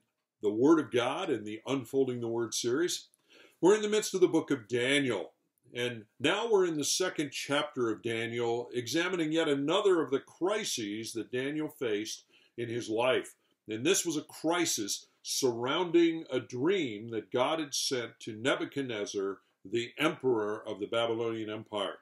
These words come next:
I'm going to read out of chapter two today, the verses that we've already begun to examine together. Chapter two, verse one. In the second year of the reign of Nebuchadnezzar,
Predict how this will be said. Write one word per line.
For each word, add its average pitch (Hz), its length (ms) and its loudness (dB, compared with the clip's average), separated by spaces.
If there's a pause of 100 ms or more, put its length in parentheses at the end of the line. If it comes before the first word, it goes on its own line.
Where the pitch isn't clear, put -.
(540)
I'm 202 60 -16
going 233 140 2
to 170 80 6
read 151 400 4 (280)
out 135 160 2
of 120 100 -2
chapter 156 460 0
two 143 240 2
today, 107 440 2
the 107 120 -4
verses 131 400 0
that 123 160 -2
we've 117 160 0
already 131 340 2
begun 113 400 -6
to 104 160 -8
examine 110 500 -6
together. 101 420 0 (500)
Chapter 180 440 4
two, 127 360 4
verse 117 260 0
one. 127 320 0 (540)
In 139 100 2
the 135 80 2
second 190 460 2
year 135 340 4
of 127 80 -2
the 120 80 2
reign 135 300 2
of 147 160 -2
Nebuchadnezzar, 123 880 0